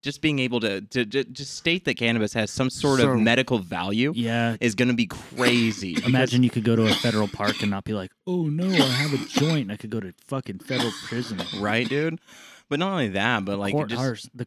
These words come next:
Speaker 3: the, like, the courthouse, you know, or, like,
Speaker 1: Courthouse.
Speaker 3: courthouse. <laughs> I sound like fucking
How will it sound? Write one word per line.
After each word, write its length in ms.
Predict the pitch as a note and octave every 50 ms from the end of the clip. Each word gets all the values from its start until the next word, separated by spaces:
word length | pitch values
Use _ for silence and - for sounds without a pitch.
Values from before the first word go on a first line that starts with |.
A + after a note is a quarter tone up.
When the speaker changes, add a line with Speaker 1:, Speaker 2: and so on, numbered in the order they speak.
| - - -
Speaker 3:
the, 100 | - -
like, 140 | - A#2 -
the 60 | -
courthouse, 580 | - - - B2+ A#2 - A#2+ A2+ G2 F#2+ - -
you 80 | A2+
know, 260 | G#2 G#2 G#2 G#2 G#2+ G#2+
or, 40 |
like, 160 | G2+ G#2 G#2 - - -
Speaker 1:
Courthouse. 480 | - C3 A2+ - - - - G2 - -
Speaker 3:
courthouse. 380 | - G#3+ - - - - -
<laughs> 760 | - G#4+ G#4+ - A4 A#4 A3+ D4+ B4 - - A#4+ - - B4+
I 100 | - A4
sound 240 | B4 - - C4 A#3 D#3+
like 200 | G#2+ - - -
fucking 320 | F#4+ A#3+ - F#4+ A2 A2